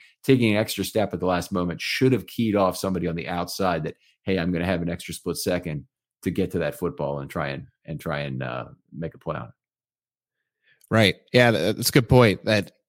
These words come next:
Speaker 2: not only is he risking, uh, you know, a new mechanic, so to speak, and, and losing accuracy because of the way he's going after it, but he's also giving them more time to give it a block, which, um,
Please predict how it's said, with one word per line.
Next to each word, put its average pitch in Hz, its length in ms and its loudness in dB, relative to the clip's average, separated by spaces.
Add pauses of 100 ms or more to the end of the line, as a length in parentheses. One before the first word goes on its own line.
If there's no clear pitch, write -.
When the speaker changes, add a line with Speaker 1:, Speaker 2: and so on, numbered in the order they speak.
Speaker 2:
not 131 160 6
only 131 180 8
is 113 100 0
he 127 100 -4
risking, 113 540 2
uh, 95 320 0 (1040)
you 113 140 2
know, 90 240 0 (720)
a 117 80 2
new 135 160 8
mechanic, 123 480 2
so 123 100 0
to 117 100 4
speak, 113 440 2
and, 92 160 -6 (240)
and 107 100 -6
losing 113 260 2
accuracy 107 520 0
because 101 280 -4
of 101 60 -2
the 101 40 0
way 101 100 0
he's 107 160 -6
going 98 240 -2
after 101 340 -4
it, 90 180 -6 (220)
but 98 80 -2
he's 104 80 2
also 113 220 4
giving 107 160 2
them 98 100 0
more 104 160 2
time 104 200 -4
to 95 100 -8
give 98 100 -4
it 82 60 -6
a - 20 -6
block, 90 400 -2 (140)
which, 95 200 -8
um, 90 240 -6